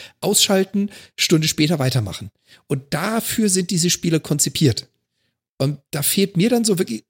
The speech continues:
dieser, dieser immersive Gedanke, dieses, ähm,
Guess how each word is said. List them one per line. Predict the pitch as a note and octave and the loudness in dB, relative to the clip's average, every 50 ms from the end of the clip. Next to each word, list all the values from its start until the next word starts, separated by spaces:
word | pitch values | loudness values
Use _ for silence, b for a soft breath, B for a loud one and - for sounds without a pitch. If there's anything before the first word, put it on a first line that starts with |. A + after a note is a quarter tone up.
| _ | _
dieser, | - E3 D#3+ D#3 F#3+ F#3 - F3+ D#3+ | -16 -14 -10 -6 -2 -2 0 0 -2
dieser | F3 E3+ D#3+ D#3+ - - | -2 -4 -2 -4 -2 -2
immersive | F3 F3+ G3+ F#3 F3 E3+ E3+ F3+ G3+ G3 G3+ | -2 -2 0 0 0 0 -2 -2 -2 -4 -4
Gedanke, | F3 F#3+ D#3+ - C3+ D3 E3+ E3 - C#3+ G2 | -6 -4 -6 -4 -2 -2 -2 0 0 -2 -2
dieses, | G#2+ B2 B2 A#2+ C3 B2+ B2 - B B B B B B B _ | 0 -2 0 2 2 4 2 2 B B B B B B B _
ähm, | - B2 B2 B2+ B2 | 0 2 4 4 2